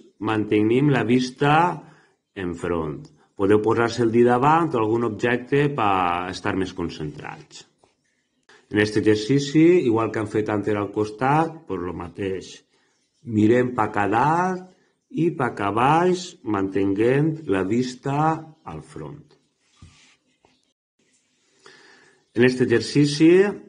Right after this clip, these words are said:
girarem pa ca la dreta i pa ca l'esquerra,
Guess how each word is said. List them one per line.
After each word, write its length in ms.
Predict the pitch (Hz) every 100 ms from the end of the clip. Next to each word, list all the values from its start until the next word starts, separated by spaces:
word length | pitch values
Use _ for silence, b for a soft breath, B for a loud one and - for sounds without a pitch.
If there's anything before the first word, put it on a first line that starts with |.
| - _ _ _ _ _ _ _ _ _
girarem 1120 | - 95 110 104 107 127 165 185 190 185 - -
pa 140 | 104
ca 140 | 101 95
la 140 | 87 87
dreta 560 | 95 107 123 123 127 135 147 165 180 190 185 - _ _ _ _ _ _ _ _ _ _ _
i 140 | - 156 165 139
pa 140 | 113
ca 140 | 123 127
l'esquerra, 1120 | 113 110 - 127 135 135 151 156 170 -